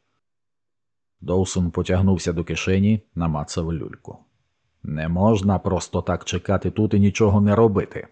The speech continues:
вирішив він. "Я накажу, щоб браму зачинили і встановили спостереження за річкою". "Робіть, що вважаєте за потрібне", погодився я.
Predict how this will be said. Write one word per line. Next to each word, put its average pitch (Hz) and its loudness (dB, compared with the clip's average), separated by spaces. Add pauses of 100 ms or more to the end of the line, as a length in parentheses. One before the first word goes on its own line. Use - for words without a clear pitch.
(160)
вирішив 76 -8
він. 62 -12 (240)
"Я 113 -2
накажу, 135 2
щоб 113 -2
браму 110 4
зачинили 113 4
і 120 4
встановили 110 2
спостереження 98 0
за 95 0
річкою". - -8 (1040)
"Робіть, 101 0
що - -2
вважаєте 87 0
за 85 -2
потрібне", 73 -4 (180)
погодився 80 -4
я. 73 -6